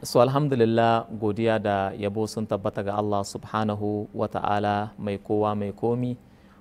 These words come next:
wanda ya sake dawo da mu a wannan mahalli, a wannan wuri mai tarin albarka na gidan T V Alwilaya Hausa, a inda muke gabatar da shi wannan shiri mai suna Hanya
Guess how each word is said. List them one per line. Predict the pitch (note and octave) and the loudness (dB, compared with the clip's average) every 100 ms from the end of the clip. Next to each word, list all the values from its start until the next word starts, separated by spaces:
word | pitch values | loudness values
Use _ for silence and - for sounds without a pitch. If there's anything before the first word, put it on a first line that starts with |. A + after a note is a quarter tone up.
| - - | -12 0
wanda | A2+ A#2 | 2 4
ya | A2+ | 2
sake | - A2+ A2 - G#2+ G2+ | 2 0 0 0 0 0
dawo | G2 G#2+ A2 A2 | 2 4 4 2
da | G#2+ | 0
mu | G#2+ G#2+ | -2 -2
a | G2+ G2+ G2+ | 0 0 0
wannan | G#2+ G#2+ G2+ G2+ - - | -2 -2 -2 -4 -10 -8
mahalli, | G#2 G2+ A#2 A2 A2 A2 G#2+ - | -6 -2 -2 -2 -2 -6 -8 -6
a | G#2 | -2
wannan | A2 A2+ G#2+ G2+ | 0 0 -2 0
wuri | A2 B2 C3 - - - | 0 0 -2 -10 -20 -14
mai | - A2 G#2 G2+ | -2 0 0 0
tarin | A2+ A2+ G#2+ G2+ G#2 | 0 0 -2 -6 -4
albarka | G2 G2+ A2+ G#2+ G#2+ G#2 G#2 - - - - - | -4 -2 -2 0 0 0 0 -8 -20 -20 -20 -14
na | - G#2 G#2 G#2 | -4 -2 0 -2
gidan | G#2 G#2+ G#2+ | -2 -2 -2
T | G#2+ A#2 A2 | -2 -4 -2
V | A2 | -2
Alwilaya | G#2+ G2+ G2+ G#2 G#2 G2+ G2 G#2 | -2 -2 -2 0 0 0 -2 0
Hausa, | A#2 A#2+ - A#2+ B2 - - - - - - - | 0 0 0 0 -2 -14 -20 -20 -20 -20 -20 -6
a | A2+ G#2+ G#2+ | 0 2 2
inda | B2 A#2+ | 2 2
muke | A2+ A2 A2+ G#2 | 0 0 -2 -2
gabatar | G2 A2 G#2+ A#2 G#2 | -2 0 0 0 -2
da | G2+ | -4
shi | - | -2
wannan | A2+ A2+ G#2+ G2+ | 0 0 0 -2
shiri | - A2 | -2 -2
mai | G2+ G2+ | -2 -4
suna | - A2 G#2+ G#2+ G#2+ G#2+ - - - - - - - - - - - | -4 0 2 0 0 -4 -12 -20 -20 -20 -20 -20 -20 -20 -20 -12 -2
Hanya | A2+ A2+ A2 G#2 G#2 A2 | 0 2 2 2 0 -2